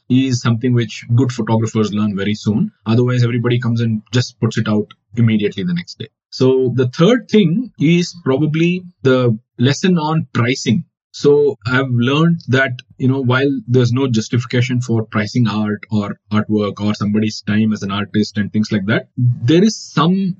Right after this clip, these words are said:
kind of logic that you can put to figure out how to price your, you know, uh, work. So, um, the confidence to give your work a premium outlook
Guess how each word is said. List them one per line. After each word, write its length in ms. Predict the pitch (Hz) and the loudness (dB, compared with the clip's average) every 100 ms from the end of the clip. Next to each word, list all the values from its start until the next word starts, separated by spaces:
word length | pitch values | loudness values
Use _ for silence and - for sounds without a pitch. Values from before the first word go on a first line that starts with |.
| - | -4
kind 300 | 143 165 170 | 0 2 2
of 100 | 160 - | 0 0
logic 460 | 120 120 127 160 - | 2 2 0 0 0
that 120 | 139 | -2
you 100 | 139 | -2
can 200 | 139 123 | -2 -2
put 240 | 139 151 - | 0 -2 -2
to 220 | 143 139 123 | 0 0 0
figure 320 | - 113 135 | 2 2 2
out 220 | 135 123 | 0 -2
how 180 | - 120 | 0 0
to 100 | 123 | 0
price 360 | 120 101 113 117 | -4 -2 0 0
your, 340 | 120 113 104 _ | 0 -2 -4 _
you 100 | 107 | 0
know, 200 | 120 - - | 0 0 -4
uh, 80 | 98 95 | -4 -2
work. 360 | 104 117 214 - - | 2 2 0 -4 -14
So, 360 | - 123 123 123 - - _ 123 | -4 0 2 0 -4 -8 _ 0
um, 320 | 117 113 110 | 2 2 2
the 100 | 123 | 0
confidence 640 | 123 127 127 160 175 180 - | 0 -2 0 0 0 -2 0
to 160 | 170 156 | 2 4
give 200 | 117 143 139 135 | 2 0 -2 0
your 240 | 143 131 | 2 2
work 320 | 117 123 135 | 2 0 -2
a 80 | 131 | -4
premium 680 | - 120 123 131 131 131 120 | -2 0 0 0 -2 -2 0
outlook 460 | 120 135 175 131 | 0 2 2 0